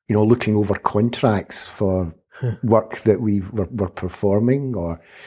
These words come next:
Speaker 1: you know, making sure that the budget's done properly, and, you know, taking a concept and breaking it down and analysing it. Um, that, you know, that the line of least resistance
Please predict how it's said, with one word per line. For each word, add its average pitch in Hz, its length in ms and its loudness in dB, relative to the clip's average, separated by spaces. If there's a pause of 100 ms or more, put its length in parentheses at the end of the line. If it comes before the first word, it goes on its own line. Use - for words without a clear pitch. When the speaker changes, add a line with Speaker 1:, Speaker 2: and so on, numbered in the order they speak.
(360)
Speaker 1:
you 110 80 2
know, 110 120 8
making 110 340 4
sure 101 340 4
that 101 180 -2
the 95 60 -2
budget's 104 680 -2 (220)
done 104 240 2
properly, 131 880 4
and, 95 400 -2
you 151 120 2
know, 107 60 6
taking 123 400 4
a 95 60 2
concept 110 840 2
and 98 140 -2
breaking 104 380 0
it 98 100 -6
down 104 180 4
and 98 140 -2
analysing 101 720 2
it. 107 160 -8 (840)
Um, 107 500 2
that, 113 480 4
you 120 320 2
know, 120 160 6
that 110 160 4
the 120 100 6
line 131 300 6
of 107 340 2
least 117 300 2
resistance 104 960 2